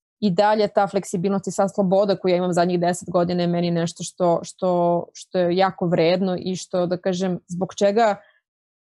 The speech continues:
mislim da se vredi potruditi, a, da, da, da, da, da svako nađe, eto, taj neki model za sebe šta može da radi. Da li će biti freelance, da li će biti preduzetnik, znači šta su to neke opcije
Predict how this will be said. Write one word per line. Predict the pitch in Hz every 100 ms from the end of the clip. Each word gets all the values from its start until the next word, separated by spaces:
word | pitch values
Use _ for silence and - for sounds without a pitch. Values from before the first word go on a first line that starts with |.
| -
mislim | 202 254 254 220
da | 196
se | 196
vredi | 202 196
potruditi, | 208 185 - 185 185 202 175 170 180 220 220 _ _ _ _ -
a, | 175 175 175 175 170
da, | 170 180 170
da, | 185
da, | 170 185 175
da, | 185 180 175
da | 185 202
svako | 226 220
nađe, | 214 196 180
eto, | 180 175
taj | 180
neki | 175 175 180
model | 165 180
za | 175 170
sebe | - 175 175
šta | - 175
može | 170 170 175
da | 160
radi. | - - -
Da | 180
li | 170
će | 170
biti | 175 175
freelance, | 170 214 220 202 190 170
da |
li | 160
će | -
biti | 165 165 170
preduzetnik, | 202 208 196 190 170
znači | 180 170
šta | - 208 208
su | 196
to | 196 190
neke | 185 180 170
opcije | 170 - 269 220